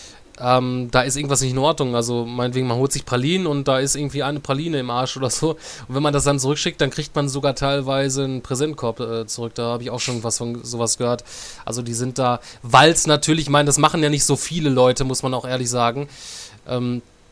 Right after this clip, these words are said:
da ist das für die Unternehmen, die denken sich dann hier,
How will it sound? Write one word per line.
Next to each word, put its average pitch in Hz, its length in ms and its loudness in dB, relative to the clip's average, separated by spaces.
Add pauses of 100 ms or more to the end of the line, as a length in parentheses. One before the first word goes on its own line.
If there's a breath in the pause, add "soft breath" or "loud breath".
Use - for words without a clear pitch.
(420)
da 123 380 8
ist 127 200 0
das 135 140 4
für 143 100 0
die 135 120 -2
Unternehmen, 139 720 2
die 135 100 -2
denken 139 240 4
sich 143 180 2
dann 139 220 4
hier, 151 380 4